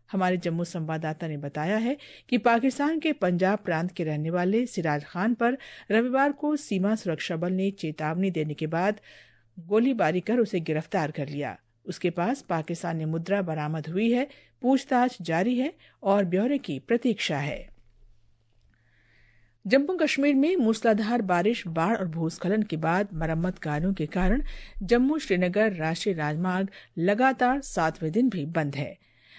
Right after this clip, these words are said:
अधिकारियों ने लोगों से मरम्मत कार्य पूरा होने तक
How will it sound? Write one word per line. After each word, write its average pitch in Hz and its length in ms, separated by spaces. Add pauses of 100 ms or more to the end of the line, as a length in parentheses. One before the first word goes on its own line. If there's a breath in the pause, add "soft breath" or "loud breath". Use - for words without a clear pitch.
(140)
अधिकारियों 254 520
ने 330 140
लोगों 208 320
से 233 240
मरम्मत 165 440
कार्य 185 320
पूरा 165 300
होने 175 260
तक 220 240